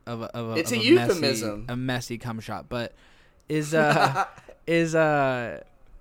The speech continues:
Speaker 1: like, blow your wad, blow your load, wasn't that more of, like, a, like, a, like, a, like, a, like, a saying back in the day for, like, going all in with your money or, like,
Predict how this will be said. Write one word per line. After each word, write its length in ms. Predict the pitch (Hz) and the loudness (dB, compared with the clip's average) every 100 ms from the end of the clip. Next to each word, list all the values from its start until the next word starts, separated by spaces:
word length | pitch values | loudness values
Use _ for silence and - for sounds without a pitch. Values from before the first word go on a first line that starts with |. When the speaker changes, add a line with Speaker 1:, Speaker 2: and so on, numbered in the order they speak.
| - - - - 139 175 123 135 | -20 -20 -20 -20 -18 -16 -16 -16
Speaker 1:
like, 260 | - 165 151 | -6 -4 -4
blow 300 | 143 147 170 | -4 2 6
your 200 | 180 175 | 6 4
wad, 420 | 156 151 151 151 | 6 6 6 4
blow 140 | 147 151 | 2 2
your 180 | 156 | 4
load, 200 | 151 151 | 4 2
wasn't 280 | 143 156 185 | 2 0 0
that 140 | 185 160 | -2 -2
more 380 | 151 147 151 | -2 0 2
of, 140 | 147 139 | 0 0
like, 340 | 139 135 127 | 0 0 0
a, 360 | 135 127 120 113 | -2 0 -2 -4
like, 200 | 127 123 | -6 -4
a, 140 | 127 123 | -6 -8
like, 200 | 123 117 | -8 -8
a, 200 | 120 113 | -8 -8
like, 160 | 127 120 | -10 -8
a, 180 | 120 110 | -6 -6
like, 160 | 95 120 | -10 -10
a 80 | 120 | -10
saying 600 | - 139 135 131 127 123 | -6 -4 -2 -4 -6 -6
back 280 | 131 127 | -4 -4
in 60 | 131 | -6
the 80 | 127 | -6
day 200 | 127 123 | -4 -4
for, 160 | 123 | -6
like, 320 | 123 120 117 - _ _ _ 160 | -6 -6 -8 -14 _ _ _ -6
going 280 | 147 147 139 | 2 2 2
all 160 | 139 135 | -2 -2
in 60 | |
with 140 | 131 123 | -4 -6
your 100 | 117 | -4
money 680 | 147 160 156 156 156 151 147 | 0 0 0 -2 -2 -2 -2
or, 140 | 135 | 0
like, 460 | 127 117 113 107 | 0 -2 -4 -6